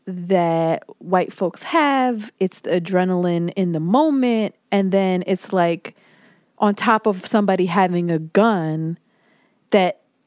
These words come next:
already they look like, "Oh, you don't belong. You,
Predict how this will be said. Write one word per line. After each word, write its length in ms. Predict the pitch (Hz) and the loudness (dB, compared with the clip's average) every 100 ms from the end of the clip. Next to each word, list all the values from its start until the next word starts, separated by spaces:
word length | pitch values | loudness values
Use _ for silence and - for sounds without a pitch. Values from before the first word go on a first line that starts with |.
| _ 240 | _ 4
already 380 | 240 247 226 | 4 2 0
they 200 | 208 202 | 2 2
look 600 | 196 202 233 208 - - - | 2 4 4 2 -6 -10 0
like, 240 | 208 185 - | 2 4 4
"Oh, 80 | |
you 240 | 214 208 302 | 2 4 2
don't 380 | 262 262 262 - - | 4 2 0 -8 0
belong. 600 | 208 202 202 208 185 170 - | 2 4 2 2 2 -2 0
You, 220 | 220 | 0